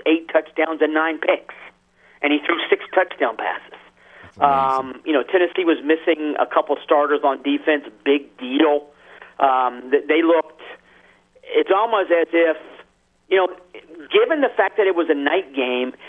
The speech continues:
Speaker 1: and given the fact that teams had struggled all day – um, y-, you think Tennessee would have been a little bit more on point. But they came out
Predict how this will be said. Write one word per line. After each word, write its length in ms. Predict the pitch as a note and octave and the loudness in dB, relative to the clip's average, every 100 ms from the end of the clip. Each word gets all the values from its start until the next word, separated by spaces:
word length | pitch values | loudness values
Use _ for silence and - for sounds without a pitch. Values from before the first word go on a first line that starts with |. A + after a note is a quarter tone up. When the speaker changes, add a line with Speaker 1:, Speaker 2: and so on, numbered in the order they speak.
| - - | -4 0
Speaker 1:
and 240 | C#3 C#3 | 0 2
given 380 | E3 F#3 A3+ A3 | 2 2 0 0
the 100 | G#3 - | -2 0
fact 400 | D#3+ D#3 D#3+ - | -2 -2 -4 -2
that 300 | C3 B2+ - - - | 0 0 -2 -10 -4
teams 500 | F#3 F3 F3 E3 E3 - - - | 0 2 2 0 -6 -14 -20 -4
had 180 | D#3 C#3+ - - | 0 0 -2 -2
struggled 440 | F3+ F3 E3 E3 | 2 4 2 2
all 200 | D3+ D3 | 0 0
day – 600 | C#3+ D#3+ D#3 B2+ B2+ B2 _ - - - - | 2 2 4 2 -2 -8 _ -20 -20 -6 0
um, 560 | C#3+ C#3 C3+ C3+ B2+ B2+ | 2 2 0 -4 -10 -12
y-, 120 | C#3+ - | -12 -6
you 180 | D#3 D3 | -4 2
think 220 | G3 G#3 - | 2 2 0
Tennessee 360 | F#3+ E3 E3+ E3 | 0 0 0 0
would 100 | D3 | 2
have 80 | |
been 100 | C#3+ C#3 | 2 4
a 80 | C#3+ | 4
little 160 | D3 | 2
bit 220 | C#3+ C#3+ D3 | 2 0 0
more 220 | C#3 C#3 | 0 2
on 280 | C#3+ C3 B2+ - | 0 -2 -6 -2
point. 320 | G3+ E3 - - - - - - - - | 0 0 -2 -10 -12 -12 -16 -20 -4 0
But 220 | C#3 - | 0 2
they 140 | E3 | 0
came 340 | E3+ F#3 F3 E3+ | 2 0 0 0
out 360 | E3+ F3 F3 | 0 0 -2